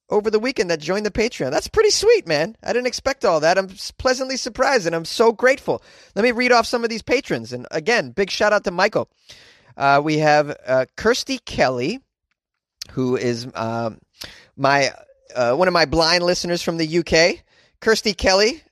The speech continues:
who's sent me candy and amazing emails. Kirsty Kelly joined the Patreon. Christopher joined the Patreon, uh, Mister Christopher.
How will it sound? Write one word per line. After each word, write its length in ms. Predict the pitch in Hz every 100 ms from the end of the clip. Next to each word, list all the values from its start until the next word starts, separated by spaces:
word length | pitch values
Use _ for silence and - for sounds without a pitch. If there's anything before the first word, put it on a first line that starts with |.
| -
who's 440 | 156 151 147 -
sent 300 | - - 165
me 340 | 170 170 175 170 _ _ _ -
candy 500 | - 160 165 190 -
and 360 | 131 127 123 - _ -
amazing 480 | 143 156 156 151
emails. 360 | 147 151 151 175
Kirsty 300 | - 202 208
Kelly 260 | - 190 202
joined 220 | 202 190
the 60 |
Patreon. 480 | 175 185 180 190 185 - - - -
Christopher 800 | - - 233 - 240 - 240 277 - _ _ _
joined 440 | 156 180 180 180 -
the 160 | 151 156
Patreon, 760 | 190 170 - 170 170 208 - _ _
uh, 280 | - 104 117
Mister 260 | - 131 -
Christopher. 500 | - 135 127 135 143